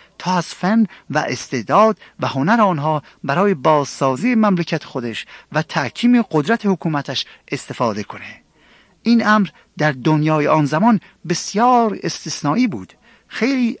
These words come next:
عجیب محسوب می‌شد. چرا؟ چون دوستان، حتی تا به امروز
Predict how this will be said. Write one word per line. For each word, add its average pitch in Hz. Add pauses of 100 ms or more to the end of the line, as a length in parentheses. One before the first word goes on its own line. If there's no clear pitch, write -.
عجیب 156
محسوب 110
می‌شد. 101
چرا؟ 240 (320)
چون 233
دوستان، 240
حتی 226
تا 185
به 165
امروز 202